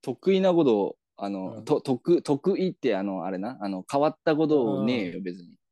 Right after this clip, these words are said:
Speaker 1: 何にも。
Speaker 2: いや、あったよ、なんかその、
Speaker 1: これ、
Speaker 2: うん。
Speaker 1: 番組はあの、ネタだからちゃんとね、キャラ設定して、面白い
Speaker 2: <laughs> 全然、
Speaker 1: トークなるべく。
Speaker 2: お、ずるいぞ。
Speaker 1: いやいやいや。
Speaker 2: 全然。
Speaker 1: だって、だって俺入職してからずっ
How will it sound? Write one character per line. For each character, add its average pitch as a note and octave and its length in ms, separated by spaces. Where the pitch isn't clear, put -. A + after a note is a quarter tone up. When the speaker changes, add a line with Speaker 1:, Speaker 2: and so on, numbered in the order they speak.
Speaker 1:
何 G2 260
に F#2+ 120
も。 E2 200
Speaker 2:
い F3 40
や、 E3 60
あ D3 200
っ B2+ 120
た B2+ 100
よ、 A2+ 100
な A2 100
ん G#2 40
か G#2 60
そ F#3+ 80
の、 - 0
Speaker 1:
こ - 0
れ、 F#3 80
Speaker 2:
う G2+ 120
ん。 G#2+ 60
Speaker 1:
番 G3 280
組 B3+ 260
は F3 80
あ C3 60
の、 A2 100
ネ A2+ 240
タ F#3 160
だ F#3+ 140
か E3 100
ら A#2 80
ち A#2+ 80
ゃ A2+ 60
ん G#2+ 100
と F2+ 320
ね、 G2 260
キ - 80
ャ B2 60
ラ B2 140
設 B2 200
定 A#2+ 220
し - 100
て、 G#2+ 180
面 A2 320
白 B2 220
い A#2+ 340
Speaker 2:
<laughs> - 0
全 C4 120
然、 C4 480
Speaker 1:
ト G#3+ 200
ー E3 60
ク G#3 100
な A#3 140
る C3 160
べ C3+ 140
く。 B2 40
Speaker 2:
お、 B2 40
ず - 20
る A2+ 60
い - 20
ぞ。 - 60
Speaker 1:
い D3 60
や - 80
い A#2 80
や A2 100
い G#2+ 60
や。 G2+ 180
Speaker 2:
全 - 240
然。 - 80
Speaker 1:
だ - 60
っ - 40
て、 G#2 180
だ C3+ 80
っ A#2+ 40
て A2 80
俺 G#2 200
入 D3 320
職 F3 260
し E3 80
て F3+ 80
か D3+ 100
ら G#2+ 100
ず A2+ 140
っ A2 40